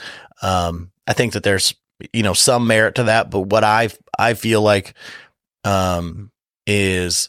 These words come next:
that first hunt and the last hunt. So you're gonna have some kid out there that you're, you know,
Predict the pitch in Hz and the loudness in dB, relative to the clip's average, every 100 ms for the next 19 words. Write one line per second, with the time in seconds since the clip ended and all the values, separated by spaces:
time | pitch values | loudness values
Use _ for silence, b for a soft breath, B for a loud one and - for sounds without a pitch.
0 | - 107 101 - - 120 120 - 139 117 | -2 0 0 0 -2 2 2 0 2 2
1 | 107 - _ _ - 104 98 98 98 85 | 0 -4 _ _ -6 -4 0 2 2 0
2 | - - - - 92 87 B B B B | -2 -10 -10 -6 -6 -6 B B B B
3 | 107 127 123 113 117 113 - 104 101 117 | 0 2 2 2 2 2 0 -2 -2 0
4 | 107 98 92 98 98 92 92 95 - 87 | 2 2 0 0 -2 -2 -4 -6 -8 -12
5 | 85 | -14